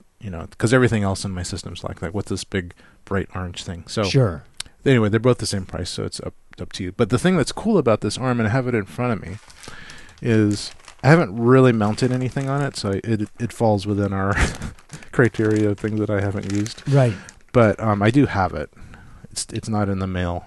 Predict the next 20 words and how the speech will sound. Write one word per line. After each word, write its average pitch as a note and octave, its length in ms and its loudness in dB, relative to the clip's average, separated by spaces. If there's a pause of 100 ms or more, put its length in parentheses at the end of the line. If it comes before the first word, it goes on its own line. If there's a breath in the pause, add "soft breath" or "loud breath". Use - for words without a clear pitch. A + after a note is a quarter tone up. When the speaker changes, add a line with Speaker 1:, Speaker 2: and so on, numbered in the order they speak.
Speaker 1:
It's, - 280 -12 (180)
it's A2 160 -12 (120)
actually - 340 2
Speaker 2:
It, E3+ 40 8
Speaker 1:
here. F#3+ 100 0
Speaker 2:
it's C3+ 140 4
actually C#3+ 320 6
there A2+ 240 6
in G2+ 120 0
front G#2 220 2
of G2 100 -2
you, G#2+ 120 2
just F#3+ 260 4
like A3 120 6
the F#3 100 6
Speaker 1:
Yeah. C#3+ 60 -2
Speaker 2:
D B2+ 140 0
J A#2+ 180 6
I G2+ 140 6
Phantom. G2 480 -2